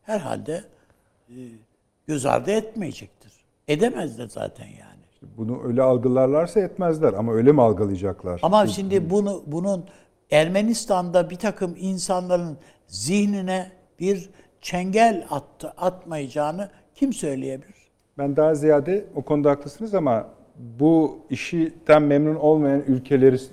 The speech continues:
Speaker 2: söyle-, düşünerek
Speaker 1: Ha,
Speaker 2: söyledim
Speaker 1: birileri
Speaker 2: bunu.
Speaker 1: tabiatıyla memnun
Speaker 2: Mesela Avrupa
Speaker 1: değil.
Speaker 2: Birliği buraya baktığında ne görür?
Speaker 1: Yani,
Speaker 2: Amerika baktığında ne görür?
Speaker 1: yani
Speaker 2: Ulan
Speaker 1: Amerika
Speaker 2: bunlar bizi buradan
Speaker 1: baktığında ne
Speaker 2: atıyorlar.
Speaker 1: görür bilmem
Speaker 2: Hı.
Speaker 1: ama Amerika'daki Ermeni lobisi öteden beri hatırlıyorsanız bu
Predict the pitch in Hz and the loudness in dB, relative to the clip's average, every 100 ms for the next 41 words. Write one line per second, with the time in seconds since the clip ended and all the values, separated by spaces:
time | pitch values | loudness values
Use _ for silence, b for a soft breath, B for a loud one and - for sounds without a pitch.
0 | - _ _ - 127 113 104 101 107 104 | -20 _ _ -4 -2 -2 -4 -6 -10 -6
1 | 113 104 151 - 220 233 196 170 180 - | -2 0 0 0 0 2 0 0 -4 -8
2 | - 156 170 240 226 185 131 135 127 120 | -8 -6 -4 -4 -4 -6 -4 -6 -6 4
3 | 160 165 160 147 151 160 165 151 151 - | 6 6 6 4 4 4 6 8 6 4
4 | 156 160 175 135 113 123 139 143 143 156 | 0 0 0 2 0 0 0 2 2 4
5 | 143 143 143 151 156 156 143 113 180 180 | 4 2 0 0 0 0 0 2 2 2
6 | 147 151 165 147 175 165 156 170 156 175 | 0 0 2 2 4 6 6 2 0 0
7 | 160 165 165 156 180 180 240 277 247 180 | 2 4 4 2 2 -2 -4 -4 -4 -6
8 | 131 143 139 123 B B B - 160 185 | -4 -2 -2 -6 B B B -6 -4 -4
9 | 180 180 165 147 160 151 156 170 196 185 | -4 -2 -2 -2 0 2 2 -2 -4 -2
10 | 160 147 - 135 - _ _ _ _ _ | -2 -4 -6 -10 -14 _ _ _ _ _
11 | _ _ _ _ _ _ - 143 170 175 | _ _ _ _ _ _ -8 -4 0 4
12 | 202 196 156 123 107 b b - 127 - | 4 4 0 0 -6 b b -16 -10 -6
13 | 160 151 127 139 139 120 127 139 120 | -2 -2 -2 -4 -4 -10 -8 -6 -8